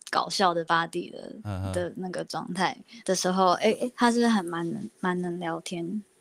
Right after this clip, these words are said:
Speaker 1: 的。
Speaker 2: 哦，可是
Speaker 1: 饼干的话，我觉得我，我饼-，我觉得饼干跟我比较，嗯，慢，慢熟吧。
Speaker 2: 慢熟。<laughs>
Speaker 1: 我觉得我们是到最近，<laughs> 最近才比较，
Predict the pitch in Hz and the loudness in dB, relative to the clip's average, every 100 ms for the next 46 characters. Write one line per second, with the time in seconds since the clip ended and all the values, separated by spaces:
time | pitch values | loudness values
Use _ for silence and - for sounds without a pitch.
0 | _ _ _ - 135 90 - 196 196 190 | _ _ _ -8 -6 -6 0 2 2 2
1 | 247 285 330 349 285 262 294 277 208 185 | 4 6 6 6 6 6 8 8 8 4
2 | 196 208 - - - 254 - - 277 220 | 4 4 0 -8 -6 -4 -2 2 4 8
3 | 294 269 330 370 370 277 254 285 302 294 | 8 10 10 10 8 4 6 6 8 8
4 | 285 262 240 - 240 233 262 262 254 - | 10 8 6 0 0 6 8 6 2 -2
5 | 247 - - 285 226 220 - - - - | -2 0 6 6 6 2 -2 -8 -4 4
6 | 339 285 226 214 - 180 156 - 123 208 | 6 8 6 2 0 -2 -2 0 2 2
7 | 220 _ - 143 117 - 107 - 117 117 | -2 _ -4 -2 -2 -4 -2 -2 -4 -4
8 | 147 135 131 - 101 101 - - - 233 | -4 -4 -4 -4 -8 -10 -16 -6 0 4
9 | 262 240 220 254 254 247 233 - 262 233 | 6 6 4 4 6 6 6 6 6 6
10 | 294 320 294 - - - - - 330 330 | 6 8 6 4 -14 -14 -14 0 6 6
11 | 294 320 285 254 226 214 220 226 214 | 6 2 2 2 2 0 0 0 -2